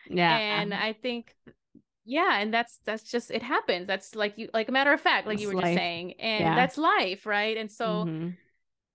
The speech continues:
Speaker 2: I don't know where I'm trying to go with this point, but I, I'm just trying to, like, try help destigmatize all of that. Like, if you
Speaker 1: Yeah.
Speaker 2: get married, it's because it's for life and all these things. And while, yes, that's the goal, like, maybe,
Speaker 1: It
Speaker 2: yes,
Speaker 1: is.
Speaker 2: that's the plan,
Speaker 1: Those
Speaker 2: right?
Speaker 1: are the
Speaker 2: Like,
Speaker 1: vows.
Speaker 2: I
Speaker 1: Those are the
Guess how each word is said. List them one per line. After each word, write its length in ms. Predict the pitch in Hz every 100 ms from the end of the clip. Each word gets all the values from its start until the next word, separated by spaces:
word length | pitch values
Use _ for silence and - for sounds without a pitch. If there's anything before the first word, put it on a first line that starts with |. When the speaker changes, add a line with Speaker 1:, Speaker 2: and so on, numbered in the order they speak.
| _ _ _ _ -
Speaker 2:
I 60 |
don't 100 | 320
know 80 | 330
where 100 | 277
I'm 60 | 240
trying 160 | 247
to 60 | 220
go 100 | 208
with 120 | 208
this 120 | 226
point, 340 | - 233 226 214
but 260 | 214 190 - _ _
I, 140 | 226 247
I'm 160 | 269 277
just 180 | 320
trying 260 | - 339 330
to, 120 | 320
like, 280 | 302 233 202 - - _ _ -
try 240 | 254 240 -
help 320 | 214 247 240
destigmatize 1200 | 254 240 - 208 208 202 208 180 175 180 180 - -
all 200 | 185 175
of 140 | 190
that. 340 | - 85 107 - -
Like, 220 | 175 -
if 60 | 196
you 60 | 185
Speaker 1:
Yeah. 220 | 165 -
Speaker 2:
get 180 | 269 240
married, 340 | 226 226 226
it's 200 | 202 -
because 320 | 202 220 190
it's 100 | 190
for 180 | - 214
life 400 | 202 202 202 202
and 80 | 208
all 120 | 196
these 180 | 196 208
things. 320 | 196 196 202
And 140 | 208 196
while, 140 | 196
yes, 280 | 202 226 -
that's 240 | 285 254 -
the 100 | 233
goal, 440 | 220 190 208 285
like, 180 | 285 220
maybe, 240 | 220 208
Speaker 1:
It 80 | 214
Speaker 2:
yes, 300 | 247 233 240
Speaker 1:
is. 60 | 262
Speaker 2:
that's 220 | 269 262
the 120 | -
plan, 440 | 262 269 226 240 254
Speaker 1:
Those 80 | 269
Speaker 2:
right? 200 | 311 269
Speaker 1:
are 40 |
the 60 | 240
Speaker 2:
Like, 80 | 226
Speaker 1:
vows. 680 | 220 214 202 190 196 - -
Speaker 2:
I 60 | 254
Speaker 1:
Those 60 |
are 20 |
the 60 | 262